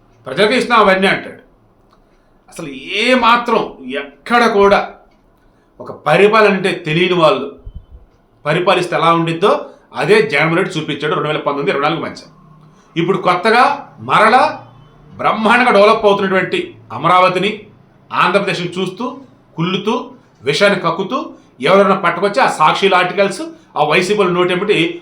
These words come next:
అశుద్ధపు మాటలు. అంతిమంగా వీడియో క్లోజ్ చేస్తున్నా. ఇంకా వైసీపీని ఏ మాత్రం ఆంధ్రప్రదేశ్ ఉన్నటువంటి పార్టీ అనుకున్నారంటే అది మీకే చాలా నష్టం.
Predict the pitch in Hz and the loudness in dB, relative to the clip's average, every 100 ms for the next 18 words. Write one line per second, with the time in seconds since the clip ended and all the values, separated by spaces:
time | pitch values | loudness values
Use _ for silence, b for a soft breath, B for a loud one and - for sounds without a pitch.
0 | - 160 180 160 214 135 127 123 123 - | -4 -2 -2 -2 -2 0 -2 -4 -12 -16
1 | _ _ _ _ b 117 156 185 214 247 | _ _ _ _ b -4 -2 0 2 4
2 | 180 208 180 165 160 - 117 98 - _ | 4 4 4 0 -2 -4 -6 -16 -20 _
3 | b b b 147 170 196 233 196 170 190 | b b b -8 -6 0 2 4 2 0
4 | 214 208 190 175 185 - _ _ - 139 | 0 -2 -2 -2 -4 -8 _ _ -8 0
5 | 196 196 190 190 202 196 - _ _ 123 | 2 4 4 2 -2 -4 -8 _ _ -2
6 | 180 190 160 175 175 165 - - 139 156 | -2 -2 -6 -4 -4 -4 -6 -4 -2 -2
7 | 165 165 175 165 160 226 294 - - _ | -2 -2 -2 -2 -2 -4 -6 -8 -20 _
8 | _ _ - 139 151 147 156 - 123 165 | _ _ -6 -4 -2 -4 -6 -12 -6 -2
9 | 196 160 139 127 98 - | 0 0 -2 -2 -8 -14